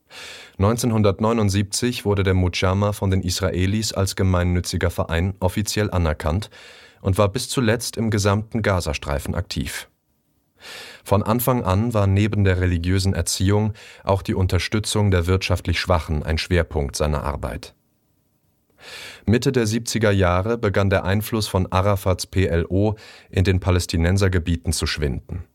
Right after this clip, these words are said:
Einer der Gründe war, dass die P L O-Milizen ab neunzehnhundertfünfundsiebzig in den libanesischen Bürgerkrieg verwickelt wurden, wo sie zunächst einmal mit dem eigenen Überleben beschäftigt waren.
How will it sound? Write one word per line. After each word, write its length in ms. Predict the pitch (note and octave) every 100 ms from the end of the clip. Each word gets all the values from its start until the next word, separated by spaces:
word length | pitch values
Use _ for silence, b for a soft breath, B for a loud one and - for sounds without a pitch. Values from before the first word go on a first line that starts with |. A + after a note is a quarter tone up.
| _ _ _ _ _ _
Einer 260 | F2+ F#2 F#2
der 120 | E2+
Gründe 420 | D#2+ F2+ G#2 G#2+
war, 240 | G2 G2+ A2
dass 200 | G2+ -
die 100 | F#2+
P 220 | F#2+ F#2+
L 160 | F2+
O-Milizen 760 | - F#2 G2 G2 G2 - G2+ F#2
ab 220 | F2+ -
neunzehnhundertfünfundsiebzig 1500 | F#2+ F#2+ F#2 F2+ F2 E2 - F#2 F2 E2 F#2 - G2 F#2+ -
in 140 | F#2
den 160 | F2 E2+
libanesischen 640 | F2+ F2 F2 F2+ E2+ E2+
Bürgerkrieg 580 | D#2 G#2+ G#2+ E2 - D2
verwickelt 440 | D2+ D2+ D2 D2 -
wurden, 300 | D2+ D#2 C2+ B B B B
wo 140 | -
sie 120 | E2 D#2+
zunächst 500 | E2+ E2 F2+ - E2+
einmal 320 | F#2 G2+ G2+
mit 180 | F#2+ F#2+
dem 180 | F#2+
eigenen 380 | F2+ F#2 F2+ F2
Überleben 480 | E2 E2+ F#2 G2 E2
beschäftigt 480 | - - C#2 C#2+ -
waren. 360 | A1 G#1 G#1